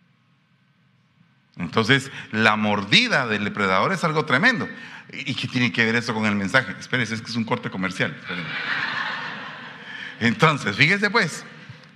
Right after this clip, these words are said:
eh, porque es que recuerda que le hablé del perrito, ¿verdad? Que, porque es que a veces mis hijos dicen, "Papá, pero es que tú te vas". Sí. Bueno, pues espérese,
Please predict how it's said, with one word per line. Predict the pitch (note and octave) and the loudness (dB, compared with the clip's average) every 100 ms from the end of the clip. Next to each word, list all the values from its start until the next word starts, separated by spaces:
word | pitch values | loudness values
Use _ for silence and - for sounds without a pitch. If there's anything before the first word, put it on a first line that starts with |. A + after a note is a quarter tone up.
| - | -2
eh, | B2+ | 0
porque | B2+ C3+ | 2 2
es | C#3+ | 4
que | C3+ | 4
recuerda | B2 B2 A3 C#4 | 4 4 2 2
que | G#3 | 2
le | D3 | 2
hablé | C#3 | 4
del | E3+ E3+ | 2 2
perrito, | F#3+ C4 C4 A2 | 2 0 0 0
¿verdad? | G2 A#2 F#3 - - - - - _ _ _ | 2 2 0 -10 -20 -20 -20 -20 _ _ _
Que, | - C#3 | -6 -4
porque | C3 A#2+ | -4 -2
es | D3+ | 2
que | D3+ | 4
a | |
veces | C#3 D#3 D#3 | 4 2 0
mis | C3 B2 | 2 2
hijos | C#3 | 2
dicen, | C#3 C#3 B2+ - | 2 0 -4 -4
"Papá, | - E3 E3+ | 0 2 2
pero | C#3 | 2
es | C#3 | -2
que | E3 | -2
tú | E3+ | -2
te | D3+ | 2
vas". | D#3 F3+ | 4 2
Sí. | F#4 G4+ G#4 G4 F#4 F#4+ G4 - - - - | 0 -2 -4 -6 -10 -14 -16 -16 -18 -20 -10
Bueno, | - C#3+ | -4 0
pues | C3 | 2
espérese, | C3 E4+ C#3+ F2 | 4 2 0 -6